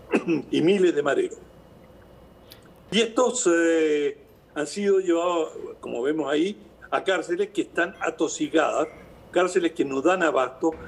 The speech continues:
Han habido muchos problemas dentro de las cárceles y, eh, en el pasado se intentaron una serie de fórmulas. Eh, era, por ejemplo, poner a una mara en una cárcel y a otra mara en, en otra, para evitar las tremendas peleas que tenían,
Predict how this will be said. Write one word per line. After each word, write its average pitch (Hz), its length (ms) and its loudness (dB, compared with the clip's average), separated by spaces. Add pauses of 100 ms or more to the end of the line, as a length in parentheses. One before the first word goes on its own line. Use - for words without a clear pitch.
(120)
Han 160 120 0
habido 156 260 4
muchos 175 400 0
problemas 143 420 0
dentro 143 220 0
de 127 60 2
las - 80 -10
cárceles 196 480 0 (460)
y, 226 400 0
eh, 127 480 2 (380)
en 127 80 0
el 127 120 0
pasado 202 600 0 (200)
se - 120 2
intentaron 170 680 0
una 156 180 0
serie 175 320 2
de - 60 -12
fórmulas. 175 560 0 (400)
Eh, 143 300 0
era, 156 200 2
por 151 120 -2
ejemplo, 156 280 -2
poner 147 260 2
a 143 60 2
una 156 240 0
mara 143 320 0
en 127 120 -8
una 151 240 -4
cárcel 165 480 -2 (280)
y - 60 0
a 147 60 4
otra 165 220 0
mara 165 540 0
en, 127 400 -4
en 135 140 0
otra, 180 460 0 (160)
para 143 160 2
evitar 190 360 0
las - 180 -8
tremendas 226 460 -2
peleas 202 420 0
que 151 140 -4
tenían, 175 400 0